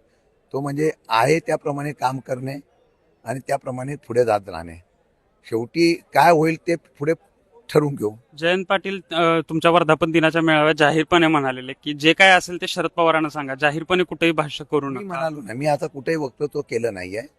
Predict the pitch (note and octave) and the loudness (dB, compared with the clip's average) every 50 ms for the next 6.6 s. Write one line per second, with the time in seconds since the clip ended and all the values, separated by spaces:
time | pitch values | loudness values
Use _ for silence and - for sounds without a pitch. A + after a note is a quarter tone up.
0 | _ _ _ _ _ _ _ _ _ _ - A2+ A2+ B2 B2+ C#3 D#3 E3 E3+ F3 | _ _ _ _ _ _ _ _ _ _ -10 -4 -2 0 2 4 6 6 6 6
1 | - - D3 D#3 D#3+ - F3+ E3+ - E3 E3 D#3+ _ - B2 - - - D3+ D3+ | 4 2 0 0 2 2 2 2 4 2 0 0 _ -6 -10 -8 -6 -6 -6 -4
2 | E3 D#3 - D3 C#3 - D#3 F3 F#3+ D#3+ D#3 C#3+ C#3+ C3 B2 B2+ B2 A#2+ A2+ G#2+ | -6 -6 -8 -8 -6 0 2 4 6 6 6 4 4 2 0 0 -2 -2 -4 -6
3 | A2 G2+ F#2 E2+ E2+ _ _ _ _ _ _ _ _ _ _ _ _ _ _ - | -6 -6 -8 -10 -12 _ _ _ _ _ _ _ _ _ _ _ _ _ _ -6
4 | C#3+ D#3 E3 E3+ D#3+ D3 C3+ C3 C#3 C#3 C#3 C3+ B2+ - A#2 G#2 G2+ G2 F#2+ - | -4 -4 -2 0 0 0 0 0 -2 -4 -4 -4 -4 -6 -6 -6 -6 -8 -10 -10
5 | E2+ D2+ - - D#3+ E3 E3 E3+ D#3+ F3+ E3 F3 - G3 F#3 E3+ F3+ F3 E3+ F3 | -12 -14 -14 -8 -4 -4 -2 -2 -2 -4 -6 -8 -12 -16 -16 -16 -14 -14 -14 -14
6 | F#3 _ _ _ - B2 A#2 A#2+ C3+ D#3 F3+ G3 | -16 _ _ _ -12 -8 -6 -4 0 2 2 2